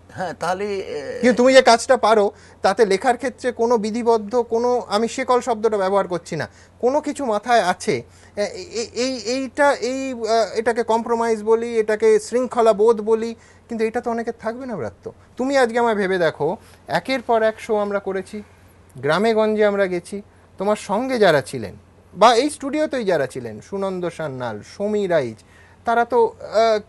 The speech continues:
Speaker 2: কে-, আহ, কেউ আজকে, আহ, এই, এই সরকারকে সমর্থন করছে না। তুমি এই সরকারের একটা অংশ হয়ে গেছো।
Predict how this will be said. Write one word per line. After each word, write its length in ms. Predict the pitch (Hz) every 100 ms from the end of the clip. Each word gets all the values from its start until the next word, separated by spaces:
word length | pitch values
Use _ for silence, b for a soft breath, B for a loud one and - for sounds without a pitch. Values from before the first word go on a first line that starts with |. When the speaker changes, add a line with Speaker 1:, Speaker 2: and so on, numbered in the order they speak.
| _
Speaker 2:
কে-, 300 | 156 160 208
আহ, 240 | 220 220 214
কেউ 200 | 254 240
আজকে, 380 | 233 214 233 240 170
আহ, 60 |
এই, 280 | 208 185 214
এই 160 | 196 220
সরকারকে 420 | 233 214 220 233
সমর্থন 400 | 226 220 220 226
করছে 280 | 262 254 247
না। 100 | 180
তুমি 220 | 202 208
এই 80 | 208
সরকারের 400 | 196 196 208 214
একটা 220 | 208 196
অংশ 320 | 202 247 247
হয়ে 220 | 220 160
গেছো। 260 | 123 113